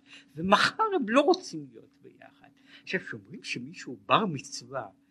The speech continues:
אומר, אם אני בן של מישהו, אני יכול ללכת ממנו, אני יכול אפילו לשנוא אותו,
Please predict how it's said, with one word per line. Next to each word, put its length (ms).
אומר, 140
אם 220
אני 180
בן 300
של 260
מישהו, 280
אני 240
יכול 320
ללכת 640
ממנו, 540
אני 80
יכול 220
אפילו 320
לשנוא 460
אותו, 440